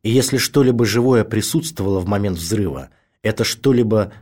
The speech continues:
давно уже было мертво и погребено, чем плохо. Но Мэтт был по-прежнему полон решимости следовать указаниям деда и покинуть место только после того, как плюнет на труп своего врага.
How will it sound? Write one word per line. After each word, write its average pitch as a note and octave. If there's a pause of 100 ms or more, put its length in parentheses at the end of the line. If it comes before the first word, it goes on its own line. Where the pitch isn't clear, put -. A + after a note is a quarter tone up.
(100)
давно A#2
уже A2
было A2
мертво G#2+
и G2
погребено, F#2+ (320)
чем G2+
плохо. G#2 (640)
Но G2
Мэтт G#2
был G2 (100)
по-прежнему G2
полон G2
решимости G2 (180)
следовать G2
указаниям G2
деда G2+ (320)
и A2
покинуть A2
место G2
только F#2
после F#2
того, G2
как G2 (120)
плюнет A2
на F#2
труп G2
своего F#2
врага. F2